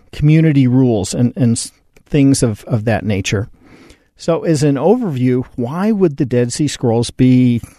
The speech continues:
of interest to Latter-day Saints? Well, one of the reasons is that Latter-day Saints and Joseph Smith were ridiculed for the claim that Joseph Smith translated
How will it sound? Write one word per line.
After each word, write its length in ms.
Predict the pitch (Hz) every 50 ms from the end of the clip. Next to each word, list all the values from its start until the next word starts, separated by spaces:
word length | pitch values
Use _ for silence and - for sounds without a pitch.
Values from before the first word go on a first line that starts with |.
| _ _ _ _ _ - - -
of 140 | 113 101
interest 460 | 120 113 107 104 - 120 104 - - -
to 60 | 120
Latter-day 400 | 104 110 113 117 120 123 127 120
Saints? 480 | - - 127 131 165 214 - - - - _ _ _ _ _ _ _ _ -
Well, 160 | 139 135 135
one 200 | 131 151 196 262
of 100 | 277 -
the 80 | 175
reasons 540 | 123 113 113 110 98 98 113 123 123 135 - -
is 360 | - 143 135 139 139 131 123 -
that 600 | 135 131 123 127 127 131 131 - - - - - _ _ _ _ _ _ _ -
Latter-day 420 | 113 110 107 110 113 110 113 113
Saints 560 | - - - 233 240 156 165 - - - -
and 320 | 254 285 240 214 220 220 220
Joseph 480 | - - 190 113 127 123 120 143 139
Smith 560 | - - 160 180 233 220 - - - - - - _ _ _ _ _ _ _ -
were 200 | 143 120 117 113
ridiculed 760 | 107 113 120 135 160 156 - - - 131 123 123 131 147 147
for 680 | - - - - 131 123 127 127 127 127 127 127 127 117 - - _ _ _ -
the 80 | - 120
claim 800 | - - - - 165 170 190 214 190 151 131 123 123 151 156 - _ _ _ _ _ _ _ _ _
that 180 | - 117 110 104
Joseph 520 | - - 120 117 123 120 - 170 160 -
Smith 440 | - - - 117 107 104 107 - -
translated 880 | - - - 110 107 113 - - 135 123 117 120 113 120 117 123 -